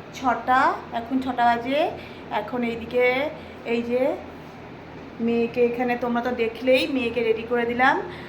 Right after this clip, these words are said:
আর এখন আমিও রেডি হব। আর টাইটেল আর থাম্বনেল দেখে তো তোমরা বুঝেই গেছো কি আজকে কি হতে চলেছে। আজকে সব ফ্রেন্ডসরা মিলে আমরা একটা পিকনিক করছি, তো সেখানেই যাব। এখন রেডি হব, মেয়েকে রেডি করে দিয়েছি ওদিকে। এখন আমি এই সন্ধ্যা, ঘরে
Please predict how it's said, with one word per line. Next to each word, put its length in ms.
আর 300
এখন 260
আমিও 260
রেডি 280
হব। 380
আর 280
টাইটেল 300
আর 140
থাম্বনেল 280
দেখে 140
তো 80
তোমরা 220
বুঝেই 300
গেছো 300
কি 240
আজকে 280
কি 100
হতে 220
চলেছে। 500
আজকে 220
সব 220
ফ্রেন্ডসরা 360
মিলে 180
আমরা 160
একটা 200
পিকনিক 340
করছি, 420
তো 360
সেখানেই 360
যাব। 220
এখন 220
রেডি 260
হব, 180
মেয়েকে 260
রেডি 200
করে 180
দিয়েছি 260
ওদিকে। 240
এখন 240
আমি 140
এই 220
সন্ধ্যা, 280
ঘরে 120